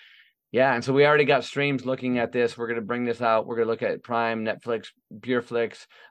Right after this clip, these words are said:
uh, Peacock. We're looking at different, uh, platforms to put it on. So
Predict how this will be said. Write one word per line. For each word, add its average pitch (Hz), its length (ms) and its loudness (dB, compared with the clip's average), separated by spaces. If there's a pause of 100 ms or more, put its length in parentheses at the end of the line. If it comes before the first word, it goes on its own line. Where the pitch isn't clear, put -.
uh, 107 140 0
Peacock. 117 600 -2
We're 113 120 -2
looking 110 200 -4
at 101 80 -8
different, 110 360 -6
uh, 101 300 0
platforms 110 560 -6
to - 80 -20
put 113 140 -6
it 110 100 -4
on. 104 240 -4
So 107 320 0